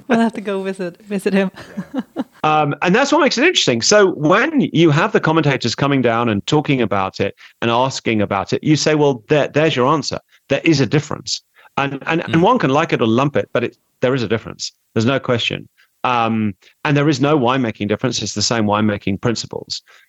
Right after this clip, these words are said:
Speaker 2: So, um, I think it is important. I think it's interesting.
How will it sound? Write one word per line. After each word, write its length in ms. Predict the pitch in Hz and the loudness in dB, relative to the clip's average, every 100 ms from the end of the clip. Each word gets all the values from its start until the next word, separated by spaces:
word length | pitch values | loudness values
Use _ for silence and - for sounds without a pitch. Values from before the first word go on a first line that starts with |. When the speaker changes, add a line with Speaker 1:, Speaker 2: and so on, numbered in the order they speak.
| _ | _
Speaker 2:
So, 460 | - 143 131 127 127 | 0 2 2 2 2
um, 420 | 127 123 120 110 - - | 2 2 0 -2 -8 -4
I 100 | 165 | -4
think 380 | - 131 135 131 | -2 -2 0 2
it 60 | |
is 140 | 139 156 | 2 2
important. 460 | 123 151 156 92 | 0 0 0 -2
I 80 | - | -4
think 180 | 110 123 | -2 -2
it's 120 | - | 2
interesting. 640 | 147 143 - - 92 92 | 2 2 0 -2 -4 -8